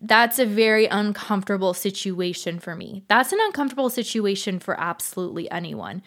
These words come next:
You should not be putting hands on anyone without their consent.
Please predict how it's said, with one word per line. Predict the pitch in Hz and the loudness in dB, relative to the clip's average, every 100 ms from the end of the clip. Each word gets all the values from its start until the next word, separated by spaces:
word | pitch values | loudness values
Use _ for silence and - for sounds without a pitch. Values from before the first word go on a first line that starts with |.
| - _ - | -18 _ -4
You | 220 | 0
should | 294 - 392 | 2 4 4
not | 311 311 | 4 4
be | 277 | 0
putting | - 269 233 190 | 2 4 4 0
hands | - - 190 180 185 214 277 - - - _ _ _ _ _ _ _ _ _ _ _ _ _ _ | -4 -8 -4 0 0 0 0 -2 -6 -10 _ _ _ _ _ _ _ _ _ _ _ _ _ _
on | 226 220 208 _ _ | 4 4 2 _ _
anyone | 277 370 403 240 185 165 156 190 | 0 2 4 4 2 -2 -4 -2
without | 202 - 196 190 - | -2 2 2 2 0
their | 185 | -2
consent. | 180 190 160 - 95 - - | -2 -10 -6 -6 -6 -8 -18